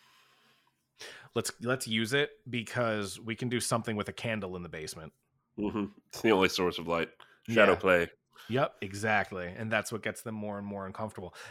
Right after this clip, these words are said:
Speaker 1: As the candle begins to burn down and get smaller and smaller, that's basically just an hourglass for their,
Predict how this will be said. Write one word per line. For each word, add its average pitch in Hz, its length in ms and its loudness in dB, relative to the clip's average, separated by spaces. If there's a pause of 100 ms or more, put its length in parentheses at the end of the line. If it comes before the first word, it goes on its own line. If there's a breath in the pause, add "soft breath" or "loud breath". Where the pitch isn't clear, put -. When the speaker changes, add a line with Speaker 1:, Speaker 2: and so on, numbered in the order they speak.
Speaker 1:
As 117 200 4
the 117 80 0
candle 123 340 0
begins 110 320 -2
to 117 80 -2
burn 107 280 2
down 104 300 4
and 98 120 -4
get 92 160 -6
smaller 95 480 0
and 92 120 -6
smaller, 98 640 -4
that's 107 200 -4
basically 101 480 -2
just 98 180 -6
an 104 140 -6
hourglass 98 640 -4
for 101 180 -4
their, 92 320 -4